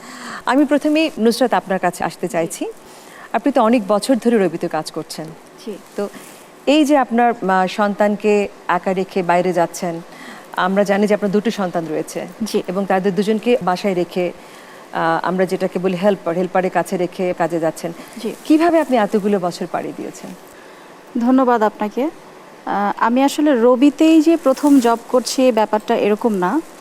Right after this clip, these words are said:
Speaker 2: আমি ক্যারিয়ারের শুরুটা করেছিলাম প্যাসিফিক, যেটা সিটিসেল ছিল একটা সময়, সেটা দিয়ে।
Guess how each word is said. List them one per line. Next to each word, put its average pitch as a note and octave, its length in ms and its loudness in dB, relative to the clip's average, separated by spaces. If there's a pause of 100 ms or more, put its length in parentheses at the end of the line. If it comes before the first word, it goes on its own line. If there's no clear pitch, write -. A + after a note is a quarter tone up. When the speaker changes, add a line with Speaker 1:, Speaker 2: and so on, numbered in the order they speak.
(480)
Speaker 2:
আমি A#3+ 360 2 (500)
ক্যারিয়ারের C4+ 440 4
শুরুটা D4 380 0
করেছিলাম C4+ 680 2
প্যাসিফিক, A3+ 500 -2
যেটা G#3+ 200 -2
সিটিসেল B3 440 -2
ছিল F#3+ 240 -4
একটা - 240 -8
সময়, - 300 -12 (220)
সেটা - 260 -6
দিয়ে। - 120 -12